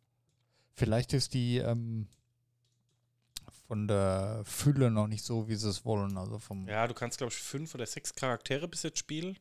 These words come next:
Speaker 1: Ja.
Speaker 2: Äh, mit verschiedenen Klassen, also auch so ein bisschen tankiger, ein bisschen mehr Supporter, ein bisschen mehr D D und sowas.
Speaker 1: Ja.
Speaker 2: Gibt schon interessante Klassen, spielt sich auch komplett anders und macht auch richtig Spaß. Aber ich sag mal,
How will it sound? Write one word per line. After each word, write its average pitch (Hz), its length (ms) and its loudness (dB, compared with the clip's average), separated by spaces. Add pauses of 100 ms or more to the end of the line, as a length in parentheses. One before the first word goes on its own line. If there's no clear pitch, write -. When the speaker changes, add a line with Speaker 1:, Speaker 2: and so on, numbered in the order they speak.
Speaker 1:
Ja. 95 300 -8 (420)
Speaker 2:
Äh, 123 160 2
mit 127 180 -2
verschiedenen 127 840 0 (380)
Klassen, 147 760 0
also 113 180 -2
auch 104 60 0
so - 100 -4
ein 101 60 -8
bisschen - 220 -6
tankiger, 123 680 2
ein 110 140 -4
bisschen 110 280 -6
mehr 104 280 0
Supporter, 113 640 0
ein 110 100 -6
bisschen 113 260 -8
mehr 104 180 -2
D 104 160 -4
D 123 200 4
und 135 100 0
sowas. 123 420 -4 (120)
Speaker 1:
Ja. 104 320 -6 (220)
Speaker 2:
Gibt - 160 -2
schon 135 120 2
interessante 131 500 0
Klassen, 135 520 0
spielt 151 280 0
sich 147 120 4
auch 135 100 -4
komplett 117 420 0
anders 139 380 -2
und 107 120 -4
macht 110 240 -4
auch 113 120 -4
richtig - 300 -2
Spaß. 123 480 -2
Aber 110 160 -2
ich 107 80 -4
sag 127 120 -4
mal, 135 140 -2